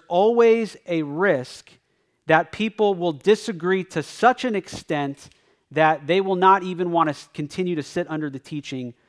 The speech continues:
of that pastor. I know of one, uh, from Arizona, where my parents are, who has made comments to the effect that whenever he, he teaches on predestination and election,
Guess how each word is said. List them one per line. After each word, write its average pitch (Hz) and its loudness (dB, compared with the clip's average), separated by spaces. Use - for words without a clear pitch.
of 131 -8
that 139 -4
pastor. 117 -10
I 143 2
know 175 0
of 135 -6
one, 180 0
uh, 139 2
from 147 -2
Arizona, 160 0
where 156 -2
my 131 -2
parents 170 -2
are, 196 0
who 170 2
has 151 0
made 180 -2
comments 196 2
to - -8
the 165 -2
effect 170 0
that 156 0
whenever 185 0
he, 175 -10
he 151 -10
teaches 190 -6
on 156 2
predestination 156 -4
and 147 -10
election, 135 -6